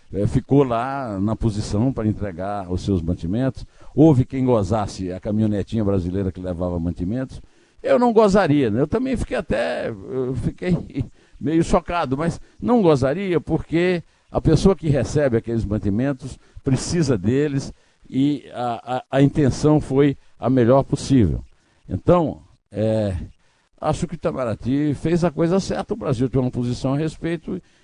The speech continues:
e o Maduro se comportou muito mal e merece a reprimenda. Raíssen Abac, o craque.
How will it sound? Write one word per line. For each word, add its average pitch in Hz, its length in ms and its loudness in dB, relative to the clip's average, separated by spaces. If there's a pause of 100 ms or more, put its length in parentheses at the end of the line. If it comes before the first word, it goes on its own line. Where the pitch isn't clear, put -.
(140)
e 160 260 4
o 170 120 8
Maduro 143 420 0
se 143 160 -6
comportou 147 440 2
muito 147 240 2
mal 143 220 2
e 151 40 0
merece 143 420 0
a 135 40 0
reprimenda. 127 560 0
Raíssen 110 300 -2
Abac, 104 380 -2
o 107 80 0
craque. - 360 -8